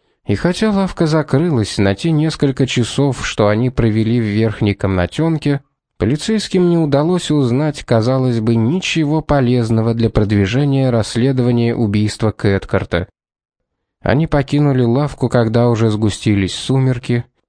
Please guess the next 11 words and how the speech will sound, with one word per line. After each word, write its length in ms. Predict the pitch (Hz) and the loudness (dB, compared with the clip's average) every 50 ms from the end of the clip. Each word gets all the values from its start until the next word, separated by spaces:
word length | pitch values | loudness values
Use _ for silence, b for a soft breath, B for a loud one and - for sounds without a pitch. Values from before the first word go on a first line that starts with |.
| _ _ - | _ _ -4
и 100 | - 160 | -2 -2
в 100 | 147 - | -2 -2
тяжелых, 680 | - 156 147 127 123 156 170 156 113 98 87 - - - | 0 0 0 2 2 2 2 2 2 0 -2 -4 -6 -6
подавленных 680 | - 90 85 90 151 170 160 156 156 151 147 135 - - | -4 -4 -2 0 -2 -2 0 0 0 0 -2 -2 -4 -4
чувствах 680 | - - 175 175 156 - - 147 151 139 - - - - - - | -4 -2 -2 -2 -2 -4 -2 -2 -2 -2 -4 -6 -14 -12 -6 -6
вышли 400 | 87 104 160 180 - - 165 156 | -4 -2 -2 -2 -2 -2 0 0
на 180 | 151 151 147 | 0 2 0
освещенную 800 | 139 - - 123 117 107 - - 170 170 165 160 156 156 147 131 | -2 -2 -2 -2 -2 -2 0 -2 0 0 0 0 0 0 0 -2
газовыми 600 | 113 110 139 156 156 131 139 139 139 139 139 135 | 0 0 0 2 2 2 0 0 0 0 0 0
фонарями 640 | 127 - 131 110 104 101 98 101 101 101 101 101 101 - | -2 0 0 2 2 2 2 2 2 2 0 0 -2 -2
улицу. 640 | - 120 110 104 98 95 90 - - - 85 82 | -2 -2 0 0 0 0 -2 -4 -4 -4 -4 -4